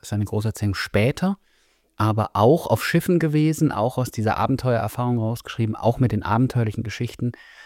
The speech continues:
ganz berühmt, aber dann im Alter sich auch so zurückgezogen und isoliert gewesen und so. Mhm, interessante Parallele.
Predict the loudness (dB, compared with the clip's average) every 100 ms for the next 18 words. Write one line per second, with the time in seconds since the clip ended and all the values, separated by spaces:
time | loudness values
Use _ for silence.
0 | -16 -4 -4 -4 -2 0 0 -2 -6 -4
1 | -2 -2 -4 -4 -4 -6 -8 -8 -8 -10
2 | -10 -10 -8 -8 -10 -8 -4 -2 -2 -4
3 | -4 -4 -4 -6 -6 -4 -4 -6 -6 -10
4 | -8 2 2 2 0 -4 0 0 0 -2
5 | -4 -2 -2